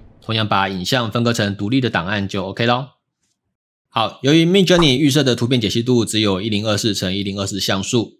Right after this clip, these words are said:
称不上是高解析的图片，再加上经过裁切的程序，导致图片尺寸变得更小。因此，考虑到画质的因素，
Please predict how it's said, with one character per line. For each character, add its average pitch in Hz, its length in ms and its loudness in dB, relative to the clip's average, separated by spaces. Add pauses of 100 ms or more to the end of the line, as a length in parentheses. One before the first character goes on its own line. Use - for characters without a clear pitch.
(140)
称 127 140 0
不 123 60 0
上 123 140 0
是 120 200 0
高 113 180 0
解 101 160 -2
析 104 140 -6
的 101 100 -4
图 95 160 -4
片， 123 280 -2 (580)
再 127 100 -8
加 135 140 0
上 143 260 0
经 143 140 2
过 135 180 4
裁 113 160 -2
切 113 140 -2
的 113 80 -2
程 101 200 -6
序， 127 360 -2 (120)
导 92 120 -4
致 107 160 -2
图 101 100 -6
片 117 160 -2
尺 101 80 -6
寸 104 260 -2
变 104 120 -4
得 95 80 -4
更 110 180 -2
小。 - 360 -4 (540)
因 135 120 2
此， 123 200 2
考 117 140 0
虑 117 140 0
到 117 180 2
画 117 220 0
质 110 100 -8
的 98 100 -4
因 117 160 0
素， 131 440 -2